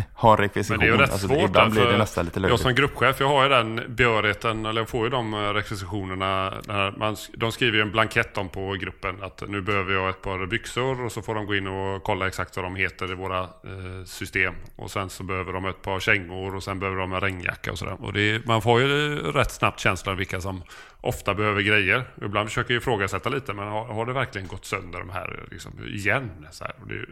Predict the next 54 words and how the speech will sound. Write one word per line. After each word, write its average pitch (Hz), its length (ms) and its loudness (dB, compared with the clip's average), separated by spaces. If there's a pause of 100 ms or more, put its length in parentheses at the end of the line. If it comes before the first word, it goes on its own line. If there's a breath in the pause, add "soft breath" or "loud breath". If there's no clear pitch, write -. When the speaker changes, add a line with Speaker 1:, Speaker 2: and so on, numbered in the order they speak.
(180)
Speaker 2:
det 107 200 -10
blir 104 200 -10
väldigt 110 200 -2
konstigt. 87 320 -2
Speaker 1:
Mm. 104 120 -4
Speaker 2:
Så 87 100 -8
att - 80 -12
till 107 100 -10
slut 95 180 -4
så 107 120 0
ofta 101 260 0
så, 104 360 0 (460 loud breath)
samtidigt 101 380 0
behöver 107 320 4
de 98 80 -2
ju 95 80 0
grejer, 95 380 0
bra 95 220 2
grejer 90 320 0
när 98 80 -4
de 101 80 0
ska - 120 -2
ut 90 80 -2
och 98 60 4
jobba. 98 360 0 (140)
Men 98 200 -6
det 95 80 -6
är 95 140 -4
ju, 95 280 -8 (600 loud breath)
det 98 60 -10
behövs 107 340 -2
ju 127 40 -2
något 123 100 0
litet - 300 -6
kontrollorgan 101 1200 -4
där 92 140 -6
som 90 220 -12
du 92 140 -10
är - 40 -8
inne 92 120 -12
på, 101 140 -12
Peppe. - 260 -12
Annars 95 240 -12
så 98 140 -10
kommer 98 260 -6
det 95 60 -4
ju 90 240 -6
skena 95 420 -4
där 101 100 -8 (220)
med 95 200 -8
nya 95 200 -6
grejer 92 160 -6
hela 98 160 -10
tiden. - 200 -18